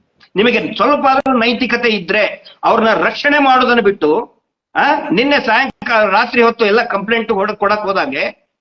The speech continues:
ಯಾವ್ದು ಕಂಪ್ಲೇಂಟ್ ಅನ್ನೇ ತಗೊಂಡಿಲ್ಲ. ದಯವಿಟ್ಟು ಈ ಕೆಲಸವನ್ನು ಮಾಡಿ, ನಾನು ನಿಮಗೆ ವಿನಂತಿ ಮಾಡ್ಕೊಳ್ತಾ ಇದ್ದೀನಿ, ಟೀಕೆ ಮಾಡ್ತಾ ಇಲ್ಲ.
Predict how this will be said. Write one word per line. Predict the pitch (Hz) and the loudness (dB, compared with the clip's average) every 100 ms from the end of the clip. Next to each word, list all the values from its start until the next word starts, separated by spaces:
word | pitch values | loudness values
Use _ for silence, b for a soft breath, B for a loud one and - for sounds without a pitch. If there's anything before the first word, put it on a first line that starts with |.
| _ - | _ -4
ಯಾವ್ದು | 254 269 - | 0 0 0
ಕಂಪ್ಲೇಂಟ್ | 262 285 285 | -2 0 0
ಅನ್ನೇ | 285 | 0
ತಗೊಂಡಿಲ್ಲ. | 277 269 269 - 262 262 - _ _ _ _ _ _ - | 0 -2 -2 -4 -4 -4 -6 _ _ _ _ _ _ -4
ದಯವಿಟ್ಟು | 208 285 262 302 | 0 2 2 0
ಈ | - _ _ _ _ _ | -2 _ _ _ _ _
ಕೆಲಸವನ್ನು | - 277 262 262 254 | -4 0 2 2 2
ಮಾಡಿ, | 240 240 | 2 0
ನಾನು | 240 233 | 0 0
ನಿಮಗೆ | 226 | -2
ವಿನಂತಿ | 202 247 277 277 | 0 0 0 0
ಮಾಡ್ಕೊಳ್ತಾ | 254 226 240 240 | 0 0 0 0
ಇದ್ದೀನಿ, | 208 190 | -2 -4
ಟೀಕೆ | - 262 254 | -2 -2 0
ಮಾಡ್ತಾ | 247 226 220 | 0 0 -2
ಇಲ್ಲ. | 180 143 - _ | -2 -2 -4 _